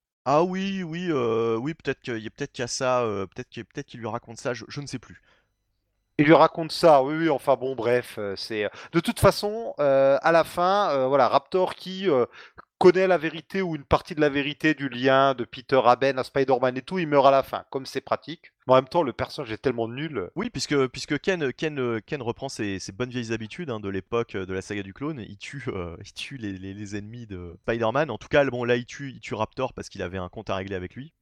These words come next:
Speaker 2: Oui, oui, voilà, oui.
Speaker 1: Mais, euh, mais quel perso de merde, et heureusement, euh, heureusement, on s'en débarrasse.
Speaker 2: Niveau perso nul, on a Screwball, donc, euh, la jeune fille que j'évoquais
Speaker 1: Ouais.
Speaker 2: tout à l'heure, là, qui fait du roller ou du skate ou je sais plus quoi, qui apparaît, mais bon,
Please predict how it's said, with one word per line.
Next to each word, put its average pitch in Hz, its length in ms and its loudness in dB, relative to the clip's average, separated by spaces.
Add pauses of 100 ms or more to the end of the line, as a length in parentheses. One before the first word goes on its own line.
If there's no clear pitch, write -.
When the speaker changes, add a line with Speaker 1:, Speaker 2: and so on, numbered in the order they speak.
Speaker 2:
Oui, 120 160 2
oui, 127 160 4
voilà, 101 280 6
oui. - 100 -6 (100)
Speaker 1:
Mais, 123 360 -2
euh, 107 1200 0
mais 117 160 -6
quel 143 200 -6
perso - 280 -8
de 113 60 -14
merde, 120 260 -6
et 98 100 -6
heureusement, 101 680 -8
euh, 82 300 -10
heureusement, 104 340 -10
on 117 40 -10
s'en 107 140 -12
débarrasse. 98 560 -4 (220)
Speaker 2:
Niveau 151 300 4
perso 160 320 2
nul, 160 160 -8
on 127 120 -8
a 107 60 -6
Screwball, 147 600 -2
donc, 110 240 -6
euh, 113 40 2
la 107 100 4
jeune 123 180 0
fille 160 180 0
que - 60 -4
j'évoquais 120 320 4
Speaker 1:
Ouais. 104 80 -6
Speaker 2:
tout - 80 4
à 123 40 8
l'heure, 127 140 4
là, 110 100 -2
qui - 120 -18
fait 110 100 -12
du 101 80 -12
roller 113 400 0
ou 104 80 -6
du 101 80 -18
skate - 320 -2
ou 110 60 -14
je - 80 -10
sais - 80 -6
plus - 160 -12
quoi, 120 180 6
qui - 140 0
apparaît, 120 480 4
mais 101 120 -14
bon, 92 300 -12